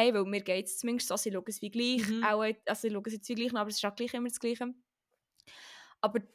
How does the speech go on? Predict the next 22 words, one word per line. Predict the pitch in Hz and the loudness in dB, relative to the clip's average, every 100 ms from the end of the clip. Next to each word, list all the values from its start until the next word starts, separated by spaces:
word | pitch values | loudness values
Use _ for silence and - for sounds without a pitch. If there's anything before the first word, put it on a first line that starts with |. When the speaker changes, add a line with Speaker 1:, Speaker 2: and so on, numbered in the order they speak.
| - | -6
Speaker 1:
so | - 233 | -4 -2
die | 247 | -2
Aussagen | 254 247 262 233 247 233 - | -2 0 6 6 6 2 2
kommen | - 214 | 0 0
eigentlich | 190 226 - | 0 0 -2
auch | - | 2
jedes | 247 247 262 262 | 2 2 0 2
Mal, | 254 269 | 4 6
aber | 214 214 | 4 2
man | 226 | 0
hat | 220 | -2
das | - | -8
Gefühl, | 214 | -12
die | 214 | -10
sind | 220 | -10
jetzt | - - | -10 -8
gefühlt | 214 208 | -6 -4
exponentiell | - 190 - 240 233 - 233 214 240 | -4 -4 -4 -2 -2 0 2 2 2
gewesen, | - 233 226 | -2 -2 0
die, | 233 226 233 | 0 0 0
die | 240 | 0
Staffeln. | - 208 208 - - 247 | -2 0 -2 -4 -2 -2